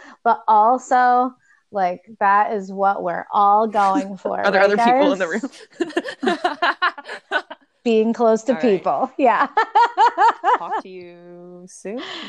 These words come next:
Speaker 2: Yeah. <laughs>
Speaker 1: All right. Thank you so
Speaker 2: <laughs>
Speaker 1: much.
Speaker 2: Bye.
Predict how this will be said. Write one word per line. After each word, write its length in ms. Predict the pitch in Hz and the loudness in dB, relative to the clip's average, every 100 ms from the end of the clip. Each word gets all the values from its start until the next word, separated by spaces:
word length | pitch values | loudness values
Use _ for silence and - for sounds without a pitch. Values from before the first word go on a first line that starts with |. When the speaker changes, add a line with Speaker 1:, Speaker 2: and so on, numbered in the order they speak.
| 185 | -4
Speaker 2:
Yeah. 160 | 190 - | -4 -2
<laughs> 1040 | 262 294 - 294 403 - _ _ _ _ - | -4 -2 -2 -2 -6 -8 _ _ _ _ 0
Speaker 1:
All 200 | 240 277 | 2 2
right. 220 | 392 381 | 2 0
Thank 200 | 320 311 | 0 0
you 100 | 349 | 0
so 120 | 381 349 | -2 -4
Speaker 2:
<laughs> 0 | |
Speaker 1:
much. 360 | 254 208 - 302 | -4 -6 -10 -10
Speaker 2:
Bye. 680 | 269 330 415 392 539 403 - | -6 -4 -6 -8 -6 -6 -6